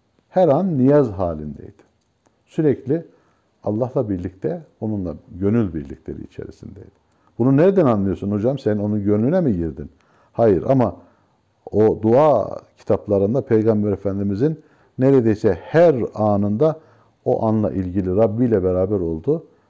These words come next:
ve ona güzel şekilde ondan isteklerde bulunduğunu anlıyoruz. Uyurken yaptığı dua, yatağına girdiğinde yaptığı dua, uyandığı zaman, yatakta sağdan sağa, sola, soldan sağa döndüğünde, gece kalktığında,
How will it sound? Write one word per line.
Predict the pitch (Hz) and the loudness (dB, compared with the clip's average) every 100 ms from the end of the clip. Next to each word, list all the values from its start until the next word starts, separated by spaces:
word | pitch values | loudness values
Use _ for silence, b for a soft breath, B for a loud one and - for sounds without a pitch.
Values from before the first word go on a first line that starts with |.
| _ | _
ve | 82 | -6
ona | - 104 87 - | -2 -2 -4 -6
güzel | 95 113 117 | -2 0 0
şekilde | - - - 80 117 73 b b b | -2 -12 -12 -6 -6 -8 b b b
ondan | - 87 90 76 | -12 -8 -6 -8
isteklerde | - - - 95 90 90 | -10 -14 -10 -8 -6 -6
bulunduğunu | 80 71 - - - - | -8 -12 -16 -18 -20 -20
anlıyoruz. | 90 - _ _ _ _ _ _ _ _ _ _ _ _ _ _ _ _ _ _ _ _ _ _ _ | -20 -20 _ _ _ _ _ _ _ _ _ _ _ _ _ _ _ _ _ _ _ _ _ _ _
Uyurken | 98 98 95 90 | -2 -2 -2 -6
yaptığı | 82 71 - 73 71 | -6 -10 -14 -18 -16
dua, | - - | -14 -8
yatağına | 90 - 87 82 | -6 -2 -4 -4
girdiğinde | 78 78 76 78 | -6 -8 -10 -16
yaptığı | 71 - _ - - | -16 -18 _ -16 -16
dua, | 92 - | -16 -8
uyandığı | 98 98 95 95 | -4 -4 -4 -6
zaman, | 82 78 76 b b b b | -8 -12 -18 b b b b
yatakta | 131 135 170 180 120 | -2 2 4 4 4
sağdan | 135 143 156 | 4 4 2
sağa, | - 135 135 | 2 2 2
sola, | - 139 139 | 2 2 2
soldan | - 131 135 127 | 2 2 2 0
sağa | 127 117 | 2 2
döndüğünde, | 110 107 104 98 82 | 2 0 0 -2 -4
gece | 82 117 139 | 0 2 2
kalktığında, | 139 110 107 110 107 90 | 2 -2 0 -4 -2 -6